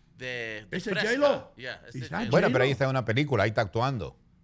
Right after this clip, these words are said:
Speaker 1: No, es una foto de ella afuera.
Speaker 3: ¿Sí?
Speaker 1: Bien
Speaker 3: Ah.
Speaker 1: nasty. Nah, de ver-
Speaker 2: Eso es cuando estaba buscando apartamento en el Bronx.
Speaker 3: <laughs>
Speaker 2: "You have anything for rent here?"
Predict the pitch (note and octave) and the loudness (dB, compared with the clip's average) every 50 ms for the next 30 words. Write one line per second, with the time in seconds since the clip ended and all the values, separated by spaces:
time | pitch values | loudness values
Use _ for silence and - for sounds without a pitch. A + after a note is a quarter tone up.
0 | _ _ A2 A#2+ B2 C#3+ F3 G3 G3+ F3+ D3 - E3+ E3 D3+ - - G3 G3+ G3 | _ _ -12 -8 -6 -4 -2 -2 -2 -4 -4 -6 -8 -10 -10 -8 -8 -8 -8 -6
1 | G3+ F#3+ F3 F3 F3 G3 G#3 G#3 F#3+ D#3 - - - F3 G#3+ G#3+ E3+ B2+ F#2 F2 | -8 -8 -6 -6 -6 -6 -6 -6 -8 -8 -10 -12 -10 -6 -4 -4 -4 -4 -8 -10
2 | - _ _ _ - C#3 C#3+ D#3 E3+ F3 D3+ - C3 D#3+ F#3+ G3+ F3+ F3 - F2 | -16 _ _ _ 0 2 2 2 0 -2 -6 -10 -16 -16 -14 -14 -10 -4 -2 -2
3 | E2+ E2+ E2 - - G#2 F2+ F#2+ G#2+ A2+ A2 G2 G2 G2+ A#2 C3+ - G3+ F#3 G3 | -2 -2 -4 -8 -14 -18 -16 -14 -12 -8 -8 -8 -8 -6 -6 -4 -4 -4 -4 -2
4 | A3 G#3+ G3+ - G#3+ G#3+ G#3+ G#3 G3 F3 - - G3+ G3+ G3+ F3+ - E3 D#3+ - | -2 -2 -2 -2 -2 0 0 2 0 0 0 -2 -4 -2 -2 -2 -2 -4 -6 -4
5 | - D3+ E3 F#3+ F3+ - F#3 E3+ D#3 D3 C3+ C3 F#3+ G#3+ E3 - B4 B4+ - - | -4 -4 -2 -2 -2 -2 -4 -2 -2 -2 -2 0 0 0 0 0 -4 -10 -10 -10
6 | - D5 C#5+ - - - D5 - - _ E5 C#5 _ - - - F3 A3+ B3 B3 | -12 -4 10 10 10 10 10 0 -16 _ -20 -20 _ -16 0 2 2 4 4 2
7 | G#3 C4+ C4 F#3 A3+ A#3 A#3 B3+ C#4 C4 F#3 C4 D4+ D#4+ D4+ C4+ - | 2 2 2 2 2 4 6 6 6 6 8 8 10 10 10 8 6